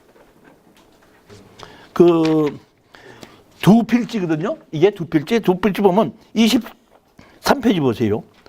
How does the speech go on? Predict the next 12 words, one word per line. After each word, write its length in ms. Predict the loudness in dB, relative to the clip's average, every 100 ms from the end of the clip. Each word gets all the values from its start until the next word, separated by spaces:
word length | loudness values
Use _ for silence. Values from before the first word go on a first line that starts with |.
| -20 _ -12 2
그 100 | 2
앞에 260 | 2 -2
보면 360 | 0 0 -2 -6 -14 _ -2
이백이십이 800 | 0 2 0 0 0 2 4
다시, 560 | 2 0 -4 -6 -6 -8 _ _ _ -20 _ -20 -20 -20 _ _ _ -20 -20 -20 -20 _ _
이백이십일 540 | 2 4 2 2 2 2
다시 280 | 0 0
육이 360 | 0 0 2 2
하나 180 | 2 0
있고, 480 | -2 -2 -2 -4 _ _ _ _ _ -2
이백이십일 500 | 0 2 0 0 2
다시 520 | 0 -2 -2 0